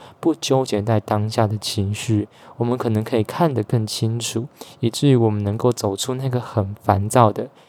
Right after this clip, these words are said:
情绪的当中。所以今天跟大家分享选择性障碍，也是希望大家以后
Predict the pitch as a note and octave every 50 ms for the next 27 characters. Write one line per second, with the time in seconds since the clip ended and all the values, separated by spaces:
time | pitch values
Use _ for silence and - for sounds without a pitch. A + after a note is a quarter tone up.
0 | _ _ - - - G#2 G#2 G#2 - A#2+ G#2+ G#2 G2+ G2+ G#2+ G#2 G#2+ G#2+ A2 A2
1 | G#2+ G#2+ G#2+ A2 - _ _ _ - - - - - _ - - C3 B2+ D3+ E3
2 | F3 F#3 F3+ F3+ E3+ E3 D3+ D#3+ C#3+ C#3 C3 - B2 A#2 - A2 G#2+ G2+ - -
3 | G#2+ G#2 G#2 G#2+ - B2+ A#2 A2+ - A2+ G#2 G2+ G2+ G#2 G#2 A#2 C#3 - - -
4 | - _ - A#2+ B2+ B2+ - - C3 B2 B2 B2 B2+ C3+ C#3 C#3+ C#3 C#3 C#3 B2
5 | B2 - - G3 F3+ -